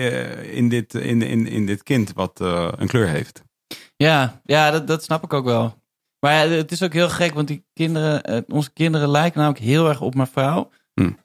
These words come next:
Speaker 2: Eh, maar ze zijn, ze, ja, ze zijn heel licht van kleur.
Speaker 1: Hmm.
Speaker 2: Dus het is ook een hele gekke, eh, mix van, het,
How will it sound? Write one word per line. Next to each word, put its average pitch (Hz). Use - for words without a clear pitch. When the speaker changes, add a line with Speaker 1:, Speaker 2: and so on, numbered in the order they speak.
Speaker 2:
Eh, 127
maar 135
ze -
zijn, 147
ze, -
ja, 120
ze 104
zijn 131
heel 127
licht 151
van 123
kleur. 127
Speaker 1:
Hmm. 104
Speaker 2:
Dus 113
het 131
is 151
ook 143
een 135
hele 135
gekke, 127
eh, 117
mix 131
van, 123
het, 120